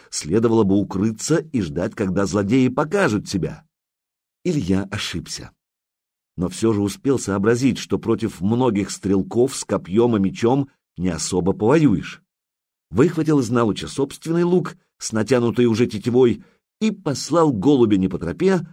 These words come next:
а по руслу реки, чтоб между ним и разбойниками было хоть какое-то расстояние. Да только на противоположном берегу тоже укрылись тати. Короткий свист, и стрела ударила в спину,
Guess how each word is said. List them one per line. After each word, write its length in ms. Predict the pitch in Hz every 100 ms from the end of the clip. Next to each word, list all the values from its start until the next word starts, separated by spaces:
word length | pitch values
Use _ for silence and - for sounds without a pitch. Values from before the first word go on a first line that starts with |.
| _ _ -
а 100 | 156
по 180 | 127
руслу 380 | 123 165 156 147
реки, 640 | 170 180 - 127 95 - _ _
чтоб 260 | - 123 92
между 320 | 110 98 98
ним 240 | 117 120
и 20 | 95
разбойниками 800 | 90 98 160 147 135 123 117 - -
было 240 | 95 143
хоть 180 | 120 127
какое-то 420 | 131 123 113 95
расстояние. 680 | 101 - 143 113 78 55 - _ _ _ _ _ _ _ -
Да 180 | 151 -
только 300 | 180 156 165
на 140 | 156
противоположном 880 | 156 147 139 127 127 151 156 113 113
берегу 480 | 123 127 165 151 - _ _
тоже 340 | - 202 156 123
укрылись 560 | 120 123 139 120 -
тати. 500 | - 165 120 78 - _ _ _ _ _ -
Короткий 400 | 95 113 - 113
свист, 540 | - 139 202 175 - _ _ _ _
и 100 | 220
стрела 480 | 202 - 160 147 151
ударила 380 | 156 160 156 160
в 60 | 151
спину, 680 | - - 165 135 113 95